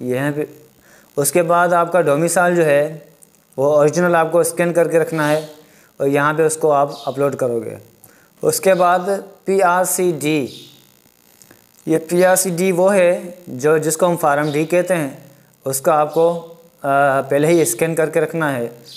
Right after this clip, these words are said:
जेपीईजी या पीएनजी फॉर्मेट में, फिर यहाँ पे आप अपलोड करोगे।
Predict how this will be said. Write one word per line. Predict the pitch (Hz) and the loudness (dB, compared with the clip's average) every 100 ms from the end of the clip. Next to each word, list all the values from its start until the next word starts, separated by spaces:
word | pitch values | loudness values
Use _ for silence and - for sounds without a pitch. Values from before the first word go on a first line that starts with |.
| - - _ _ _ | -20 -20 _ _ _
जेपीईजी | 117 107 143 165 165 170 160 160 160 165 156 | -12 -2 2 2 2 0 0 0 0 0 0
या | 139 | -2
पीएनजी | 131 143 151 151 156 | -4 0 0 0 -2
फॉर्मेट | 156 147 147 147 | 0 0 0 -4
में, | 147 143 175 - - _ _ _ _ - - - | -4 -4 -6 -16 -20 _ _ _ _ -20 -20 -8
फिर | 139 | -4
यहाँ | 139 139 143 | 0 0 0
पे | 151 | 0
आप | 139 | 0
अपलोड | - 131 131 127 | -4 -6 -4 -4
करोगे। | 120 113 107 98 | -6 -6 -8 -12